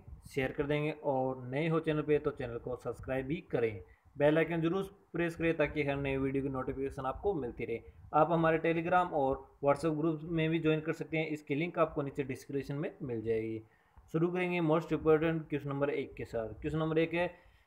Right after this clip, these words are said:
किस देश ने विश्व का सबसे बड़ा जो solar tree है वो विकसित किया है? तो किस देश ने किया है? वो किया है भारत ने। भारत ने इसको विकसित किया है।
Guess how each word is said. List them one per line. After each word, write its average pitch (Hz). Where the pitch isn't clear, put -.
किस 254
देश 170
ने 175
विश्व 170
का 156
सबसे 156
बड़ा 143
जो 147
solar 147
tree 160
है 156
वो 160
विकसित 156
किया 170
है? 165
तो 160
किस 160
देश 151
ने 156
किया 170
है? 170
वो 156
किया 143
है 127
भारत 117
ने। 104
भारत 123
ने 143
इसको 147
विकसित 147
किया 165
है। 170